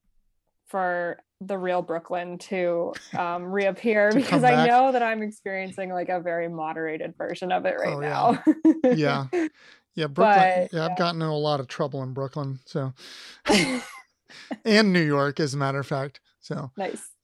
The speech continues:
Speaker 2: I,
Speaker 1: Nice.
Speaker 2: yeah, we won't tell any of those stories, but,
Speaker 1: <laughs>
Speaker 2: um, well, like, what do you, what are you, you're like, I wanna know some goals, like, for the next,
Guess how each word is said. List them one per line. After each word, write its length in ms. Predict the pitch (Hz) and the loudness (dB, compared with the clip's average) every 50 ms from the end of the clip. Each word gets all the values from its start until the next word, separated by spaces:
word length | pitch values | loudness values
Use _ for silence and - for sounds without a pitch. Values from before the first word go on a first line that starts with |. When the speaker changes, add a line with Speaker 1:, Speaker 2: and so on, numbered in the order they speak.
| _ | _
Speaker 2:
I, 140 | - 156 147 | -8 -6 -4
Speaker 1:
Nice. 220 | 151 - - - 185 | -4 -4 -6 -8 -10
Speaker 2:
yeah, 280 | 170 160 156 160 151 147 147 | -10 -10 -8 -8 -10 -8 -6
we 120 | 175 165 | -6 -6
won't 220 | 151 143 151 165 | -4 -6 -8 -8
tell 220 | - 151 156 139 139 | -6 -6 -4 -4 -4
any 120 | 139 135 | -4 -4
of 60 | 135 | -4
those 180 | 127 135 135 135 | -4 -6 -6 -6
stories, 400 | - - 156 143 139 139 135 - _ _ - - - _ _ _ _ _ | -6 -8 -6 -6 -6 -8 -8 -12 _ _ -20 -20 -20 _ _ _ _ _
but, 200 | - 139 - 175 - 262 240 220 - - 240 | -6 -6 -6 -2 -2 -2 -2 -2 -2 -4 -4
Speaker 1:
<laughs> 360 | 208 220 208 - _ _ _ | -4 -4 -8 -12 _ _ _
Speaker 2:
um, 340 | - 208 190 180 175 175 196 - _ | 4 4 6 6 4 0 -4 -10 _
well, 340 | - 226 233 262 254 269 269 | -6 -4 -4 -4 -4 -4 0
like, 160 | 247 254 262 294 | 2 2 2 4
what 180 | 240 254 302 | 2 4 4
do 60 | 370 | 4
you, 420 | 381 370 349 285 240 214 214 220 - - _ _ _ _ _ _ _ _ _ _ _ _ _ _ | 4 2 2 0 0 -6 -10 -14 -14 -14 _ _ _ _ _ _ _ _ _ _ _ _ _ _
what 420 | - 262 - - - 202 226 285 | -18 -18 -16 -12 -6 0 2 4
are 40 | 349 | 4
you, 140 | 370 392 339 208 | 4 2 0 -2
you're 120 | 214 208 | -2 2
like, 300 | 208 208 185 156 143 - - - | 2 2 2 0 -6 -16 -8 -4
I 80 | - 233 | -2 -2
wanna 200 | 262 302 320 320 | 0 0 0 2
know 120 | 285 285 | 2 0
some 300 | 247 - - 220 185 165 | 0 0 0 -2 -2 0
goals, 520 | 131 147 156 170 190 190 156 139 139 131 - | 2 2 2 4 2 0 -2 -4 -6 -6 -4
like, 240 | 180 156 156 147 | -4 -4 -4 -6
for 160 | - - - 170 | -8 -6 -4 -2
the 120 | 151 156 | -2 -2
next, 520 | 151 151 151 - - - - - - - | -2 -2 -4 -6 -8 -10 -10 -10 -14 -16